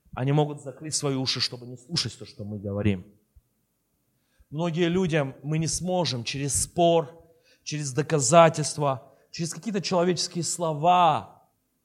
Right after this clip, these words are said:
рассказать о Боге. Они могут закрыться. Я знаю город Сочи.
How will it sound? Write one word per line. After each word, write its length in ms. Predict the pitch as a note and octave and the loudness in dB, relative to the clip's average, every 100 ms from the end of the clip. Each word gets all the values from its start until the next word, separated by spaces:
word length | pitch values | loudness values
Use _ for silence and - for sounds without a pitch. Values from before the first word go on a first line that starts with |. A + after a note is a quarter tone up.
| _ | _
рассказать 640 | - D3 - D3 D#3+ D3+ D3 | -6 -6 -4 -2 0 2 0
о 80 | |
Боге. 580 | C3+ C3+ D#3+ B2+ G2+ F2+ _ _ _ _ _ - | -2 0 0 0 -6 -14 _ _ _ _ _ -8
Они 180 | C#3 | -4
могут 280 | E3+ E3 D#3 | 0 0 0
закрыться. 720 | A#2 C#3+ - E3+ D#3 - - - _ _ _ _ | 0 -4 0 -2 0 -6 -10 -16 _ _ _ _
Я 160 | C3 D3 | -6 -4
знаю 360 | C3+ F3+ D#3 C#3+ | -2 0 0 2
город 280 | D#3 D3 | 0 0
Сочи. 480 | - D#3+ B2+ - - | -2 -4 -4 -4 -8